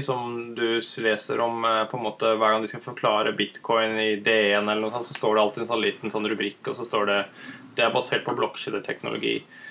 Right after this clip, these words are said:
Eh, det er for-, greit nok, eh, men, eh, nå ser jeg at de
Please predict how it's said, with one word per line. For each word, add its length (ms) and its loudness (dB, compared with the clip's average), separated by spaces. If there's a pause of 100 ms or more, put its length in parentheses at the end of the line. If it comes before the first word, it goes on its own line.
(380)
Eh, 440 -2
det 140 4
er 20 6
for-, 320 -4
greit 240 2
nok, 300 -8
eh, 760 -2
men, 300 0
eh, 540 2 (400)
nå 260 2 (100)
ser 140 0
jeg 100 4
at 120 -4
de 140 2